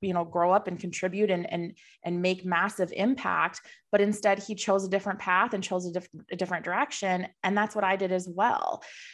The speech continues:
So as we look back and you reflect on the things that have happened in your life, what, what our whole goal is, is to say, it doesn't matter where you came from. It doesn't matter what's happened to you in your life.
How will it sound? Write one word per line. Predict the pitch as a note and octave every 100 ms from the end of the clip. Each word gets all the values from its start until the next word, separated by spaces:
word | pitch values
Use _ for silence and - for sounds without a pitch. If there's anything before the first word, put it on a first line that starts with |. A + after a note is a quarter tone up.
| -
So | B3 A#3+
as | G#3 A#3
we | C4
look | B3+ A#3+ A#3+
back | G#3 G#3+
and | G3+
you | F#3+
reflect | F3+ - A3 A3+
on | C#4+
the | A#3+
things | G#3+ G3 G3 G3
that | F3
have | E3
happened | - F#3 G#3+ G#3
in | F#3+
your | F3 E3+
life, | E3+ A3+ F3+ G2 F#3 - _ _ _ _
what, | - A3 - - _
what | G3 A3
our | G#3
whole | A#3+ - C#4+ A3
goal | F3 E3+ F#3+
is, | G#3+ B3 F#3+
is | F#3
to | F#3+
say, | F#3+ F3+ F3 -
it | G3
doesn't | C4+ E4+
matter | B3 A3
where | G#3+ G3
you | A3+
came | E3+ D3+
from. | - D3+ G#3 - - _ _
It | G3
doesn't | B3 D4
matter | B3+ A#3+ A#3+
what's | G3+ A3
happened | - F#3 F#3+ G3+ G#3 - _
to | - - B3
you | G3+ E3+ D#3+ F3
in | - F3+
your | F#3+ C4
life. | A#3+ E3+ D3 F3+